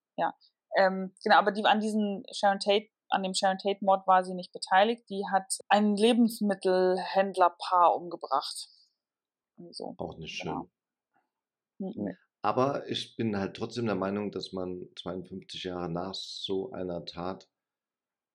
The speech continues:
Speaker 2: das dann, also ich bin persönlich nicht involviert, deswegen ist es vielleicht einfach, das zu sagen, aber
Speaker 1: Mhm.
Speaker 2: irgendwann ist halt das auch mal abgegolten, denn wie alt war die vor zweiundfünfzig Jahren? Achtzehn, oder?
Speaker 1: Zwanzig.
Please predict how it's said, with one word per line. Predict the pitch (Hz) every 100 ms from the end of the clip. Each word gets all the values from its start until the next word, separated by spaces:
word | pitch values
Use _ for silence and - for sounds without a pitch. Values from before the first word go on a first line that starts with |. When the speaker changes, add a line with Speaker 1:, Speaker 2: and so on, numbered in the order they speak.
| _ _ _ _ _ _
Speaker 2:
das | 110 - - - -
dann, | 101 104
also | 117 107 - - -
ich | 101
bin | 151 151 -
persönlich | 117 - - - 117
nicht | 120 117
involviert, | 110 95 - - 110 104
deswegen | 80 - 85
ist | 82
es | -
vielleicht | 80 82 -
einfach, | 92 87 82 - _
das | 85 -
zu | -
sagen, | 80 92 85 82
aber | - 82 80 80 -
Speaker 1:
Mhm. | 101 104
Speaker 2:
irgendwann | 104 101 90 92 92
ist | 92 -
halt | 90 82 _ _ _
das | - 80
auch | 90
mal | 87
abgegolten, | - - _ - 92 82 85
denn | 80 85 85
wie | 92 107
alt | 113 113
war | 117 117
die | 120
vor | 120 101
zweiundfünfzig | - 101 101 110 107 - 90
Jahren? | 101 120 131 _ _ _ _ _ _ -
Achtzehn, | 85 - 101 82
oder? | 90 226
Speaker 1:
Zwanzig. | - 208 208 185 185